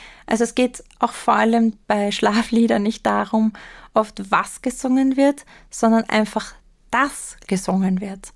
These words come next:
Es geht darum, das Kind zu beruhigen und ihm eine Wohlfühlatmosphäre zu schaffen.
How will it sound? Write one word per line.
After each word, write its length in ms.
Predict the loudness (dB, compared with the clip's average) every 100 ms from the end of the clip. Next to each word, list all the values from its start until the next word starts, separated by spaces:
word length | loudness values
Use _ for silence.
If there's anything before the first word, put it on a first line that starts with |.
| -20 -14 -8
Es 140 | -2
geht 240 | -2 0
darum, 440 | 2 2 4 2 0
das 240 | -4 -14
Kind 640 | -14 -2 2 2 0 -10 -20 -20 -20 -20
zu 140 | -8 -6
beruhigen 840 | -4 -2 2 2 4 4 2 0 -6 -20 -2
und 120 | 2
ihm 140 | 4 4
eine 480 | 4 2 2 0
Wohlfühlatmosphäre 1700 | 4 6 4 2 0 0 0 -2 -2 -4 -4 -2 -2 -2 -2 -2 -4 -6 -16 -20
zu 160 | -6 -4
schaffen. 640 | -2 -2 -4 -6 -6 -6